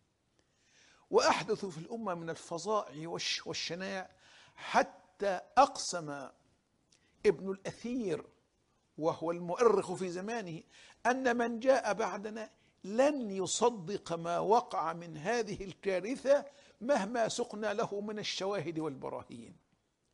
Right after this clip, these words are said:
يعني حتى قال، وهو المؤرخ الثبت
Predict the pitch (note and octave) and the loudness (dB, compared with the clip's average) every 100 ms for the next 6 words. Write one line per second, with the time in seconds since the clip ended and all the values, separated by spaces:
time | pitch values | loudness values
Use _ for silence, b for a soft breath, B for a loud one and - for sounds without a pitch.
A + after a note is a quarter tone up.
0 | _ _ _ _ _ _ _ - E3 E3 | _ _ _ _ _ _ _ 0 0 2
1 | G#3 - B3+ A3+ - A#3+ G#3+ G#3 - E3+ | 0 2 4 4 6 4 6 2 2 2
2 | D#3+ D#3+ F3 F3 E3+ - B B - F#3 | 2 0 0 2 2 -2 B B 0 0
3 | F#3+ F3+ B3 A3+ F#3+ F#3 - D3+ - G#3+ | -2 -2 4 4 4 0 -4 -12 -4 -2
4 | G3+ - - - | -4 -10 -20 -20